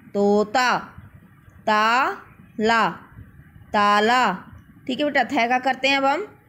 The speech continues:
देखिए, थ से हमारे कौन कौन से शब्द बनेंगे? थे, ने, थन। थे, रे, में,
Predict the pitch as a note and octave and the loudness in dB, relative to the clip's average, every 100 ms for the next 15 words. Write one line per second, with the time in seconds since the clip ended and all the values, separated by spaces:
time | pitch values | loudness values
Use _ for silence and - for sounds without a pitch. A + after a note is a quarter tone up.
0 | _ - G3+ A3+ D4 C4+ C#4 C4 C#4 C4 | _ -10 -2 0 0 0 0 0 0 -2
1 | C4 C#4 C4+ C#4 D4 C#4+ C4+ B3 C4 C#4 | -2 -4 -2 -2 -2 0 0 -2 -2 -2
2 | C#4 D#4+ G4 G#4+ - - _ _ - - | 0 0 -2 -4 -20 -20 _ _ -8 0
3 | A3+ A#3+ F#3+ D#4+ A4 - _ - - G#3+ | 2 2 2 0 -4 -18 _ -20 -8 -2
4 | C4+ C#4+ G#3 - - - - - - - | 0 0 -2 -6 -18 -20 -20 -20 -20 -6
5 | C4+ D4 B3+ D#3+ - - - - _ - | -2 0 -2 -6 -12 -20 -20 -20 _ -20
6 | _ - - - - C4 A3+ A#3 B3 C#4+ | _ -20 -20 -20 -8 -2 0 2 0 0
7 | F4+ - - _ - G3 G#3+ A3+ A#3 B3 | -2 -6 -20 _ -12 -2 0 0 0 0
8 | E4 F4 - _ _ - G#3 A3+ A3+ B3 | -2 -6 -20 _ _ -4 0 0 0 0
9 | E4 | -2